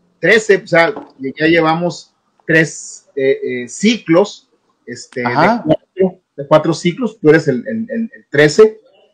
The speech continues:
Speaker 1: este, y a-, abres este ciclo que se lo estamos dedicando a que nos hablen de la felicidad,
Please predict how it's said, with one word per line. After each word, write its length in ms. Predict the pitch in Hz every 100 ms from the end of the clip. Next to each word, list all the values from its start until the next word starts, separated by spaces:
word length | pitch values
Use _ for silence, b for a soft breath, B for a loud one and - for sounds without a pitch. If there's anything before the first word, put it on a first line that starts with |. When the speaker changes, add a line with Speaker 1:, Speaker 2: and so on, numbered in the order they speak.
| _
Speaker 1:
este, 520 | - 127 - - 139 147
y 80 | 147
a-, 180 | 143 -
abres 380 | 147 175 185 147
este 260 | 147 170
ciclo 760 | 151 151 147 165 175 135 - _
que 160 | 131 123
se 140 | 131
lo 60 | 113
estamos 380 | 180 156 147
dedicando 480 | 131 120 139 139 143
a 80 | 143
que 120 | 139
nos 180 | 123 -
hablen 160 | 135 147
de 60 |
la 140 | 135 -
felicidad, 600 | 113 110 113 127 156